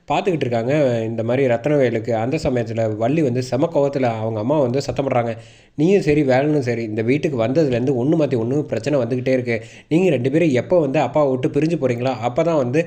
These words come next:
அப்பாவுக்கு நிம்மதி கிடைக்கும். தயவு செஞ்சு நான் இப்போ போய் அப்பாவை பார்க்க போறேன். நான் இனிமே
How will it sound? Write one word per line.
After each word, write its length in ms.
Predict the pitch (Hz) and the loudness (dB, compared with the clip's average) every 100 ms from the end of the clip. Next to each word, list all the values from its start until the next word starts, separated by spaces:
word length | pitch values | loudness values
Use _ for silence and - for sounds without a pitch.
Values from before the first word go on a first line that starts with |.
| - - - - | -4 -18 -18 -10
அப்பாவுக்கு 360 | 113 165 156 | -4 -2 0
நிம்மதி 320 | 123 139 160 | 0 2 2
கிடைக்கும். 440 | 135 120 110 127 120 | 2 0 0 -2 0
தயவு 220 | 120 180 | 0 0
செஞ்சு 280 | 160 160 170 | 0 0 0
நான் 140 | 131 | 0
இப்போ 180 | 117 117 | -2 -4
போய் 200 | 113 151 | -4 0
அப்பாவை 300 | 123 147 135 | 0 2 2
பார்க்க 260 | 120 135 127 | 2 0 -2
போறேன். 220 | 117 107 - - - | -2 -4 -8 -20 -14
நான் 240 | 117 117 117 | -6 -2 0
இனிமே 280 | 120 156 | 2 4